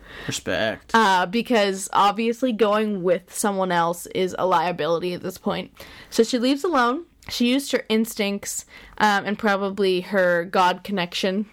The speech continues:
Speaker 1: her direct line.
Speaker 2: <laughs>
Speaker 1: Um,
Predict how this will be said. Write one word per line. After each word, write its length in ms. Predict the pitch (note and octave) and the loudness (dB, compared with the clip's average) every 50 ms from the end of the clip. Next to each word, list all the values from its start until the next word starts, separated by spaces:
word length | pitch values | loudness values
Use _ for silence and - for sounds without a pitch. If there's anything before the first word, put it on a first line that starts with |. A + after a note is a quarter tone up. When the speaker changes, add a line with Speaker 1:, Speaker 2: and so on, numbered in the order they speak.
| _ _ _ _ - - | _ _ _ _ -12 -6
Speaker 1:
her 100 | - G#3 | -4 -2
direct 360 | G3 G3+ F#3+ F#3+ F#3+ F#3 - G#3 | 0 2 2 0 0 0 -4 -2
line. 460 | F#3+ F#3 F3+ E3+ E3+ F3+ F#3 A3 G#3+ - | 0 0 2 2 0 -2 -4 -6 -8 -10
Speaker 2:
<laughs> 340 | - - - C#3 B2 - - C#3 C#3 B2 E3 D#3 - C3 B2+ | -12 -6 -6 -6 -4 -2 -2 -2 0 0 0 -2 -2 -2 0
Speaker 1:
Um, 480 | A3 A3 G#3+ G#3+ G#3 G3+ G3+ G3 D3+ | 2 2 4 2 2 0 -2 -6 -10